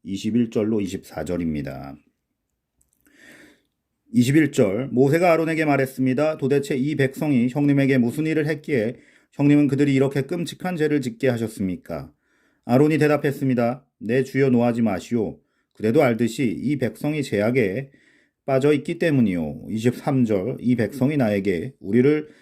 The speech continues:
이집트 땅에서 인도해낸 모세가 어떻게 되었는지 모르겠으니 우리를 인도할 신을 만들어 주시오." 하고 말했소. 이십사 절, "그래서 나는 백성에게 누구든지 금을 가진 사람은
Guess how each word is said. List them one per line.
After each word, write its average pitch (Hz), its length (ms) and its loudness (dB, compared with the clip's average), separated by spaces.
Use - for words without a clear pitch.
이집트 151 420 0
땅에서 170 360 -2
인도해낸 175 720 0
모세가 139 520 2
어떻게 170 380 -2
되었는지 170 340 0
모르겠으니 147 720 0
우리를 143 340 0
인도할 147 400 2
신을 165 260 -4
만들어 131 380 2
주시오." 151 400 0
하고 131 200 0
말했소. 104 600 -4
이십사 113 460 0
절, 107 340 -2
"그래서 120 260 0
나는 135 260 2
백성에게 127 800 0
누구든지 123 420 2
금을 139 360 0
가진 131 280 2
사람은 117 500 -2